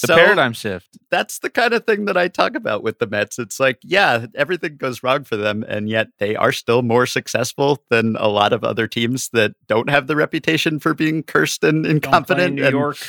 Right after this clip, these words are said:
Speaker 1: yeah, I mean, I know there are different standards, big market, you should have a higher payroll, et cetera, et cetera. But that's kind of my, my fundamental disagreement with the whole, you know,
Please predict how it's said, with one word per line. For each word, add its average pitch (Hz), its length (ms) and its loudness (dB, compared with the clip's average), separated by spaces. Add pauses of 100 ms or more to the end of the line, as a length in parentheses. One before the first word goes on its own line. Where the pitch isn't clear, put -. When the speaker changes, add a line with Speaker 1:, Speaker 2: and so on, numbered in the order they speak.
(260)
Speaker 1:
yeah, 143 460 2
I 127 80 0
mean, 131 160 -2
I 131 80 0
know 139 180 0
there 135 180 0
are 135 40 0
different 123 480 -6
standards, 123 640 0
big 117 260 -4
market, 120 460 0
you 117 120 -6
should 117 260 -6
have 117 180 2
a 117 80 0
higher 120 240 2
payroll, 117 540 2
et 110 120 -2
cetera, 110 300 2
et 104 80 -8
cetera. 101 440 2 (140)
But 98 300 2 (280)
that's 120 200 -2
kind 110 220 -4
of 87 100 -10
my, 92 280 -12
my 90 140 -12
fundamental 95 840 -8
disagreement 98 640 -12
with 98 160 -14
the 95 120 -14
whole, 95 260 -6
you 92 160 -10
know, 92 180 -8